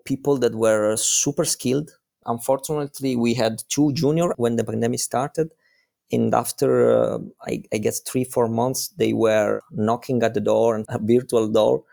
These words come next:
and saying, "Guys, it's not working for me. I need someone right behind me, right next to me,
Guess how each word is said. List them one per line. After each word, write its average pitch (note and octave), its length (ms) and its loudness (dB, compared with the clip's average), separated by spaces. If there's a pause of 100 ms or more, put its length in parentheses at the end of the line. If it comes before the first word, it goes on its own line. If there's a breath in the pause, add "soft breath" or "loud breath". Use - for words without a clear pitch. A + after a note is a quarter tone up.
(520 soft breath)
and A2+ 180 -2
saying, G#2 540 2
"Guys, - 580 -2 (380)
it's - 260 -2
not G#2+ 320 -2
working F#2 520 -4
for - 160 -10
me. - 280 -10 (120)
I G#2 260 -4
need A#2+ 560 0 (100)
someone A2 760 0 (180)
right A2+ 340 2
behind A#2+ 520 2
me, G2 280 -4
right A2 360 0
next A#2 320 -2
to C#3 100 -4
me, A2+ 300 -2